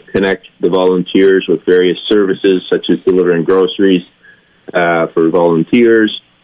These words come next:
Um, uh, this past Friday, Good Friday, I was, uh, had a tour of the hospital with, uh, C E O Nora Holder at her invitation, and, uh, certainly at the hospital,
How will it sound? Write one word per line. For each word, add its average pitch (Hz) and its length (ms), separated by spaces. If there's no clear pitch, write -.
Um, 85 600
uh, 85 220
this 85 160
past - 260
Friday, 101 420
Good 98 300
Friday, 101 420
I 95 140
was, 90 300
uh, 85 600
had 92 200
a 78 60
tour 107 240
of 98 80
the 92 80
hospital 98 580
with, 92 280
uh, 87 180
C 92 560
E 90 240
O 87 420
Nora 85 260
Holder 107 480
at 85 140
her 110 180
invitation, 104 760
and, 87 400
uh, 104 140
certainly 95 300
at 87 80
the 92 100
hospital, 101 680